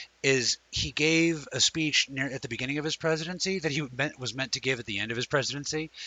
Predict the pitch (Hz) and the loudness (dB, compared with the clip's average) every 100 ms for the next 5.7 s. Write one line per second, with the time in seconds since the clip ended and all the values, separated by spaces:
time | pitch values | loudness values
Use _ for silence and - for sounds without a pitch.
0 | - - - _ 147 127 123 131 120 117 | -10 -10 -14 _ -2 -2 -2 -2 -2 -2
1 | 117 117 127 139 127 135 123 113 - 139 | -4 -2 0 0 0 0 0 0 2 4
2 | 135 - 120 - 127 135 131 113 110 104 | 4 2 0 0 0 0 0 -2 0 0
3 | 107 127 139 - - - _ _ _ 120 | 0 -4 -8 -12 -20 -20 _ _ _ 0
4 | 120 113 110 107 - - _ _ 170 139 | 2 2 -2 -6 -6 -8 _ _ 0 0
5 | - 110 117 139 139 - - | 0 0 2 0 4 10 10